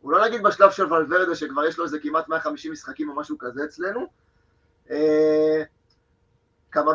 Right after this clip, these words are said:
אני חושב שהקישור של ריאל עובר מודרניזציה קצת שונה. כמו שאני רואה, הדור הבא יהיה יותר קמבינגה וולוורדה, שחקנים שהם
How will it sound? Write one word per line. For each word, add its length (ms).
אני 120
חושב 220
שהקישור 380
של 120
ריאל 260
עובר 240
מודרניזציה 720
קצת 260
שונה. 420
כמו 160
שאני 180
רואה, 200
הדור 300
הבא 220
יהיה 160
יותר 340
קמבינגה 480
וולוורדה, 600
שחקנים 440
שהם 220